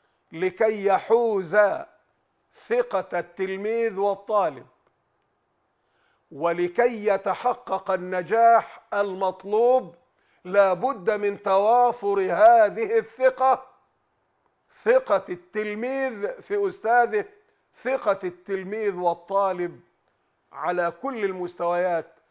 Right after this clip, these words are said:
بأستاذه من الابتدائية إلى الجامعة. إذا تحقق ذلك،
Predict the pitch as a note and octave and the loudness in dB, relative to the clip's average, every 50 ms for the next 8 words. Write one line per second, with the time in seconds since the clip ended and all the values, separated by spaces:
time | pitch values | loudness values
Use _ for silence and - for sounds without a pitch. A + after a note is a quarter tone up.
0 | _ _ _ C#3+ D#3 G3 G#3 F#3+ - - _ F#3+ F3+ F3 E3 D3+ F3+ E3+ C#3 E3+ | _ _ _ -8 -6 -4 -4 -6 -8 -6 _ -4 -2 -2 -4 -6 -8 -8 -6 -6
1 | D#3+ D#3+ D#3 - _ _ _ _ _ _ _ _ D#3+ D3+ E3+ G3 A3+ A3 G#3+ G3 | -6 -6 -8 -10 _ _ _ _ _ _ _ _ -16 -14 -8 -6 -4 -2 -2 -2
2 | G3 G3 - F#3 F3+ - - F3+ E3+ F3 E3+ F3 - G3 F#3 F3+ E3+ E3 D#3+ D#3+ | -2 -4 -8 -10 -10 -8 -12 -10 -8 -4 -4 -4 -4 -6 -10 -8 -8 -6 -8 -8
3 | - - _ _ _ _ _ _ _ _ - F#3+ F#3+ F3 D#3 D3+ B2+ D3 D3+ C#3+ | -8 -12 _ _ _ _ _ _ _ _ -6 -4 -4 -4 -4 -6 -6 -8 -8 -6
4 | C#3 D3+ C#3 C3 B2 - _ _ _ _ _ _ _ _ _ _ _ _ _ _ | -6 -8 -10 -10 -12 -14 _ _ _ _ _ _ _ _ _ _ _ _ _ _
5 | _ _ _ _ _ _ G#3 A#3 A#3 G3+ G#3 F#3+ F3 E3 D#3 D3+ C#3+ - - F3 | _ _ _ _ _ _ 0 0 2 2 2 2 4 2 0 0 -4 -6 -6 -6
6 | E3 - - - - - - G3 E3+ - - E3+ E3 F3 A3 G3+ F3 D#3+ D#3+ D3+ | -6 0 0 0 0 0 -6 -8 -6 -6 -6 -8 -6 -4 -4 -4 -4 -4 -8 -14